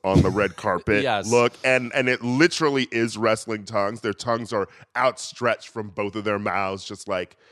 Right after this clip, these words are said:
Speaker 1: slapping against each other on any red carpet.
Speaker 2: Yeah.
Speaker 1: They become friends with their, like, um,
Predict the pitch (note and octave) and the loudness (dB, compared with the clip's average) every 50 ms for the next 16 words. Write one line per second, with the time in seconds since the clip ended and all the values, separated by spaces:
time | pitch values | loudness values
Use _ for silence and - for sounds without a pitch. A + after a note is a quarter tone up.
0 | _ _ _ _ _ - - - - - G#2 A#2 B2+ A#2 C#3+ D3 - B2+ B2+ B2 | _ _ _ _ _ -18 -16 -14 -12 -6 -2 2 2 2 2 0 0 -4 -2 0
1 | C3 B2 A#2+ A#2 - A#2 G#2+ - A#2+ G#2+ G2 F#2 F#2+ F#2+ F#2+ - G2+ G2 G2 G#2 | 2 2 2 0 -2 -4 -4 0 0 0 2 2 0 0 -2 -2 -4 -6 -6 -6
2 | G#2+ A2 A2 A2+ B2 B2 A#2 A#2+ A2 A2+ G#2+ - A2 G2 F2+ - - F#2+ F#2+ G2+ | -6 -6 -4 -4 -4 -2 0 0 0 0 0 -2 -2 -2 0 -2 -2 -2 -4 -4
3 | - - A#2 G#2 F2+ E2 A2+ B2 A#2 C3 - - D#3 C#3+ C#3 - - C#3+ C#3+ D3 | -2 -2 0 0 2 2 0 0 0 0 0 0 0 0 0 2 4 4 4 4
4 | D3+ D3+ - D3 C#3+ - _ - C3 B2 B2 A#2 G#2+ A2+ A2 A2 G#2 - - A#2+ | 2 0 -2 -2 -2 0 _ 2 4 4 4 4 4 4 2 2 2 0 -2 -2
5 | A2 G#2+ G2+ F#2+ F#2 F#2 F#2+ | 0 0 0 0 -2 -6 -10